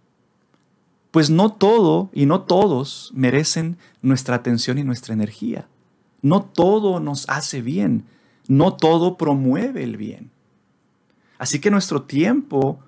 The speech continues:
debemos de enfocarlo en lo que realmente nos hace bien. Porque no todo merece nuestra atención,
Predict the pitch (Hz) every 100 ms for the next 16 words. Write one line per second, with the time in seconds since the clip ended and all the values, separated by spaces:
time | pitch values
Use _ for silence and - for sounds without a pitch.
0 | _ - 123 147 180 170 147 - 117 156
1 | 190 202 135 123 139 _ _ _ _ _
2 | _ _ _ _ _ - 139 135 135 127
3 | 151 170 151 170 196 196 127 127 - -
4 | 127 131 - - - - - 139 - _
5 | _ _ _ - 113 180 233 - - _
6 | _ _ _ _ 131 123 123 165 - -
7 | 233 170 127 120 147 - 131 117 - 107
8 | 107 104 - 151